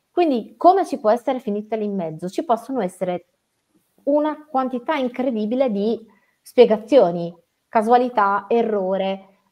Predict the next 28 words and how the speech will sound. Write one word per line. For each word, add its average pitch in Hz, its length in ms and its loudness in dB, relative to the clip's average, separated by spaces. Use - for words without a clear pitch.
eh, 190 920 2
superficialità, 220 1200 -4
era 254 240 2
da 247 100 0
una 226 200 -2
parte 220 400 0
ed 240 80 -2
è 226 40 -2
stata 220 300 -6
messa 214 260 -6
insieme, 220 360 -4
invece 208 340 -4
non 190 160 -6
lo 208 120 -4
era. 180 400 -2
Addirittura 339 680 0
potrebbe 262 380 -2
avercela 247 400 0
messa 247 260 -8
qualcuno 208 480 -4
volontariamente, 214 1200 -4
che 196 300 -4
è 185 200 -8
un'ipotesi 196 600 -4
un 175 80 -14
pochino, 185 640 -8
eh, 156 560 -10
fantasiosa, 202 840 -2